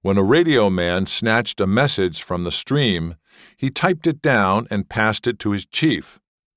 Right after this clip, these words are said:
who passed it to the code room for decryption and distribution. This was easier in theory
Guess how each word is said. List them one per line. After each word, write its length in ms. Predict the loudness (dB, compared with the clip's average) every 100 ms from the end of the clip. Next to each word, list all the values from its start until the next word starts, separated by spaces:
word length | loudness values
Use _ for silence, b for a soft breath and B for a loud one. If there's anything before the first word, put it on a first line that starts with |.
| _
who 120 | -2
passed 440 | 0 2 2 2 -2
it 120 | -2
to 100 | -2
the 100 | -2
code 400 | 0 2 2 2
room 240 | 0 0
for 180 | -2 -2
decryption 760 | -4 -2 0 0 -2 -4 -6 -10
and 220 | -6 -4
distribution. 720 | -4 -6 -6 -2 -2 -2 -8 -12 _ _ _ _ _ _ _ _ _
This 240 | -4 -2 -2
was 160 | -4
easier 480 | 0 0 2 2 2
in 220 | 0 -4
theory 580 | -2 2 2 2 -4 -14